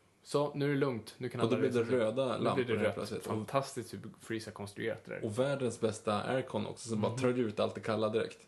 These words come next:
Speaker 1: Det är fantastiskt. Alltså, jag säger det, det här ingenjörskapet med de här superskurkarna kunde göra så mycket gott.
Speaker 2: Ja, eller hur? Alltså, kolla, han kan ju inte röra sig.
Speaker 1: Eh, nope.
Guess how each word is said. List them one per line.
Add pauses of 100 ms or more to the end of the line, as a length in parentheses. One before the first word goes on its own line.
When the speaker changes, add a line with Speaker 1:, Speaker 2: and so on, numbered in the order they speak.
(140)
Speaker 1:
Det
är
fantastiskt. (260)
Alltså,
jag
säger
det,
det
här
ingenjörskapet (560)
med
de
här (300)
superskurkarna
kunde
göra
så
mycket
gott. (300)
Speaker 2:
Ja,
eller
hur? (540)
Alltså,
kolla,
han
kan
ju
inte
röra
sig. (1040)
Speaker 1:
Eh, (200)
nope.